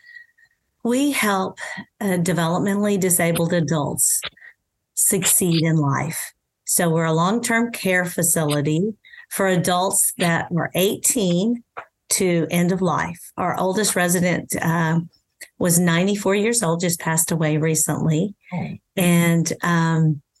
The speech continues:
Speaker 1: we, uh, he's probably there for fifty years.
Speaker 2: Oh,
Speaker 1: No,
Speaker 2: wow.
Speaker 1: forty, 'cause we've been ava-, we've been open forty-two, forty-one years so far. And we were started in nineteen eighty-one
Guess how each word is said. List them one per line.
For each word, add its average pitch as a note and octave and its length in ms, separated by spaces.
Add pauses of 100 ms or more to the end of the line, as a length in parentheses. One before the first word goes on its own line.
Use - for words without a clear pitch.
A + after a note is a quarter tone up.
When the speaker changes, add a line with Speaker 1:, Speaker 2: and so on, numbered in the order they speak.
(540)
Speaker 1:
we, G#3 520 (120)
uh, F3+ 300 (160)
he's G3+ 280
probably F#3 400
there E3+ 240
for E3+ 160
fifty E3+ 380
years. D#3 540 (320)
Speaker 2:
Oh, G3 120
Speaker 1:
No, F#3 200
Speaker 2:
wow. E3+ 80 (200)
Speaker 1:
forty, G#3 480
'cause F#3+ 260
we've F#3 180
been F#3 180
ava-, F3 380
we've F3+ 200
been F3+ 160
open E3 340
forty-two, F3+ 800
forty-one E3+ 540
years D#3 320
so D#3+ 180
far. D3+ 380 (720)
And F#3+ 480 (400)
we G#3 260
were D4 120
started G3 480
in E3+ 140
nineteen F#3 420
eighty-one A3 720